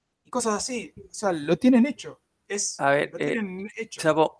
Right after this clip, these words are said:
Speaker 2: eh, nos estamos olvidando que Star Citizen es un entorno de pruebas.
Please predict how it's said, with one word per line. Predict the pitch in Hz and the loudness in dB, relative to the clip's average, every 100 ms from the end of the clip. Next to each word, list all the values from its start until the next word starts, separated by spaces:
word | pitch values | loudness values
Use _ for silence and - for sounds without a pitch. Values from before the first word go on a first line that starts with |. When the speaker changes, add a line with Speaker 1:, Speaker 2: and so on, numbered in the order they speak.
| - | -8
Speaker 2:
eh, | 147 143 | -2 0
nos | 143 139 | 0 0
estamos | 143 160 180 | 2 2 0
olvidando | 190 180 180 196 202 | 0 0 2 0 -2
que | 185 165 | 0 0
Star | 139 151 | 0 -4
Citizen | 180 165 170 185 | -6 -6 -4 -4
es | 175 | -4
un | 151 | -8
entorno | 147 156 160 | -4 -2 0
de | 160 | -2
pruebas. | 113 147 127 - - | 0 0 0 -2 -8